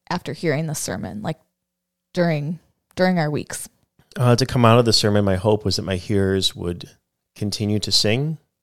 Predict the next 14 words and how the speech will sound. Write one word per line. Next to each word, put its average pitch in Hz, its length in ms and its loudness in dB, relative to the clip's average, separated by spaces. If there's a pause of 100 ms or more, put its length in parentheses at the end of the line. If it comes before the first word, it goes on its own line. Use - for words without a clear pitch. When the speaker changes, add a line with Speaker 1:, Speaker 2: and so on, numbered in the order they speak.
(1080)
Speaker 2:
uh, 107 60 -10
regardless 101 600 4
if 101 180 -4
the 85 260 0
songs, 92 720 0
uh, 95 160 -4
match 92 400 -4
their 92 220 -4 (200)
present 98 380 -6
reality 90 400 -2
and 87 120 -4
situation 92 640 -6
or 87 240 -6
not, 85 460 -6